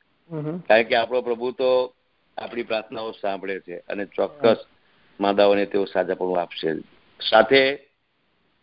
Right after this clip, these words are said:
Speaker 2: જે કુટુંબોમાં મરણે પ્રવેશ કરેલો છે, એવા દુઃખિત કુટુંબોને પણ પ્રભુ દિલાસો આપે,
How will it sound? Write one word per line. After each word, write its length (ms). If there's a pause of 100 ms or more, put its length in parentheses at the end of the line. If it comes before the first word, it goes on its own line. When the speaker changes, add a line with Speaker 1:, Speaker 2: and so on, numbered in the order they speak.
(420)
Speaker 2:
જે 160
કુટુંબોમાં 960
મરણે 340
પ્રવેશ 400 (180)
કરેલો 400
છે, 420 (920)
એવા 440 (440)
દુઃખિત 320
કુટુંબોને 520
પણ 360 (1160)
પ્રભુ 300
દિલાસો 420
આપે, 380